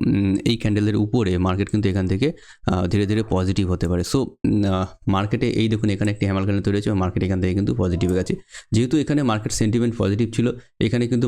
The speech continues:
মার্কেট সেগে-, সেন্টিমেন্ট নেগেটিভ, এখানে ছিল পজিটিভ। So এখানে আমরা এত বড় এক্সপেকটেশন নাও রাখতে পারি। So এখানে এক্সপেকটেশন কী হবে, যে মার্কেটকে আমরা একটি ট্র্যাপ জোন সিলেক্ট করবো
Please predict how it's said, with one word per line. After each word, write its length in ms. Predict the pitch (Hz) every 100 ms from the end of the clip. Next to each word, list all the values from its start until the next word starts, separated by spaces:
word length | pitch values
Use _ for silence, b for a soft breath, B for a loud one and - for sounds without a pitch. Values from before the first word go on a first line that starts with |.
| 101
মার্কেট 220 | 98 113
সেগে-, 320 | - 101 98 -
সেন্টিমেন্ট 340 | 101 117 117 92
নেগেটিভ, 260 | 92 92 90 -
এখানে 180 | 101 110 107
ছিল 100 | 123 120
পজিটিভ। 300 | 107 92 87 -
So 60 | 147 147 - - B B -
এখানে 200 | 101 127 135
আমরা 200 | 110 117 104
এত 80 | 110
বড় 100 | 117
এক্সপেকটেশন 480 | 110 - 110 113 123
নাও 220 | 101 92 95
রাখতে 180 | 95 98
পারি। 120 | 95 101
So 40 | 139
এখানে 180 | 117 139
এক্সপেকটেশন 420 | 127 - - 131 127
কী 60 | 127 120
হবে, 140 | 117 151 B B -
যে 80 | 107 104
মার্কেটকে 360 | 101 104 113 -
আমরা 120 | 110 113
একটি 140 | 127 -
ট্র্যাপ 240 | 104 110 104
জোন 180 | 113 117
সিলেক্ট 280 | 117 117 117
করবো 140 | 123